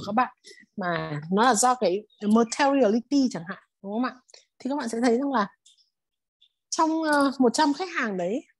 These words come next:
thì có khoảng mười khách hàng là số lượng, à, là số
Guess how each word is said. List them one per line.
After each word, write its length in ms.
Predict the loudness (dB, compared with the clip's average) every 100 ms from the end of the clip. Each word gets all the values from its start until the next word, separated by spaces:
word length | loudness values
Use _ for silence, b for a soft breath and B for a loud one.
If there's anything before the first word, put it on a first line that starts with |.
| -8
thì 80 | -6
có 360 | -4 -2 -2 0
khoảng 200 | 0 -2 -4 4
mười 200 | 4 4
khách 200 | 0 -4
hàng 260 | -2 -2 -4
là 380 | -6 -6 -6 -8
số 180 | -2 2
lượng, 200 | 2 2 _
à, 200 | -8 -2
là 160 | 0 0
số 200 | 0